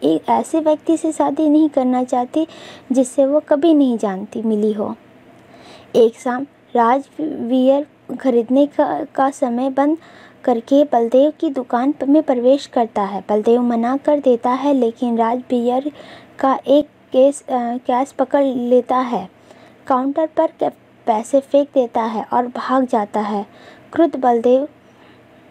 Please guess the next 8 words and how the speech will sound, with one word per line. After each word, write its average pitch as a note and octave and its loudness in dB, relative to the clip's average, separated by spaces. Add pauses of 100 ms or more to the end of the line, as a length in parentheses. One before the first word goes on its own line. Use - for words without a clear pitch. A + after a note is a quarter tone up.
(580)
बलदेव A#3+ 2
ने C#4+ 6
राज B3+ 0
को D4 2
भारत A#3 -8
का - -2
अपमान B3 -2
बताया। A3+ 0